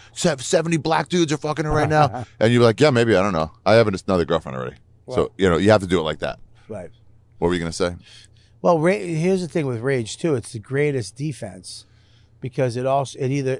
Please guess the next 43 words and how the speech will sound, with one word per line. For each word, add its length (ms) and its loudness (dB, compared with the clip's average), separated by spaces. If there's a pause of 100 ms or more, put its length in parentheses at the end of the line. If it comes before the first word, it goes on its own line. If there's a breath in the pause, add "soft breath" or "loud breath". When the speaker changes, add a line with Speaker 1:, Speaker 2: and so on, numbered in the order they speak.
(100)
Speaker 2:
escalates 680 -6
to 80 -10
some 240 -6
type 200 -4
of 100 -6
violence. 340 -4
Speaker 1:
The 80 8
other 140 6
person 340 2 (160)
must 520 6
deal 260 6
with 100 4
that 180 2
rage 300 2
right 240 4
now. 400 -4
They 120 6
can't 180 2
be 60 4
like, 160 4 (220)
"Nah." 260 -12 (600)
You're 140 0
Speaker 2:
Yeah. 60 0
Speaker 1:
screaming 420 2
at 120 -10
them. 200 -8
Speaker 2:
Yeah. 240 -6 (580)
And 160 -6
I've, 200 0
I've, 260 0
I've 200 0
been 140 0
in 120 -2
those 160 -4
situations 840 -6 (760)
where 200 -2
it's 160 -8
like 160 -4
it 80 -8
es-, 200 -4
they 320 -2
rage 400 -4
back. 500 -6